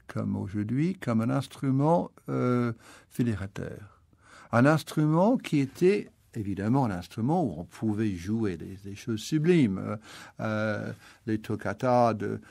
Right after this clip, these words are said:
euh, de, de Frescobaldi, en passant par les grands pages de Bach, euh, Scarlatti. Donc, un instrument qui donnait la possibilité à un seul interprète de briller. Mais un instrument aussi qui était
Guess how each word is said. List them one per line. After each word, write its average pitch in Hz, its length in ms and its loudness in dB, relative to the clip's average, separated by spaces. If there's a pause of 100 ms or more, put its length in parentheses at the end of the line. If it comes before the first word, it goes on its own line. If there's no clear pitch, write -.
(200)
euh, 120 240 -6
de, 117 240 -6
de 113 140 -4
Frescobaldi, 123 960 0
en 107 140 -2
passant 113 480 -2
par 110 540 -2
les 101 180 -2
grands 101 220 -2
pages 98 440 -4
de 104 80 -6
Bach, 123 520 -2 (420)
euh, 113 720 0
Scarlatti. 120 960 2 (360)
Donc, 156 280 0 (360)
un 123 160 4
instrument 143 640 2
qui - 240 -4
donnait 143 600 4
la 131 120 4
possibilité 113 720 -2
à 95 100 0
un 104 100 0
seul 117 280 -2
interprète 101 800 -2 (460)
de 117 80 -2
briller. 101 560 -2 (1200)
Mais 127 340 4
un 123 100 2
instrument 113 400 -2
aussi 185 460 0
qui - 140 -6
était 190 340 -2